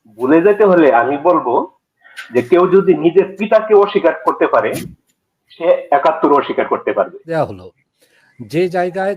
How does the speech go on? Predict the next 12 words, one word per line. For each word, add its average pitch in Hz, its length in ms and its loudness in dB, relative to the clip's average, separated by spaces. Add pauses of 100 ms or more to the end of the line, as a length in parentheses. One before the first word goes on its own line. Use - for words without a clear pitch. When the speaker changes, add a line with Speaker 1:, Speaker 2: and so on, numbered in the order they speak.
Speaker 2:
আপনার 127 300 -14
দু 135 160 -16
থেকে 180 300 -14
তিন 170 240 -10
ঘন্টা 170 340 -8
সময় 202 360 -8
লাগে 117 380 -10 (360)
সচিবালয়ের 156 840 -8
ভিতরে 135 340 -10
ঢুকতে, 120 400 -14
পাস - 600 -12
নিতে, 120 400 -14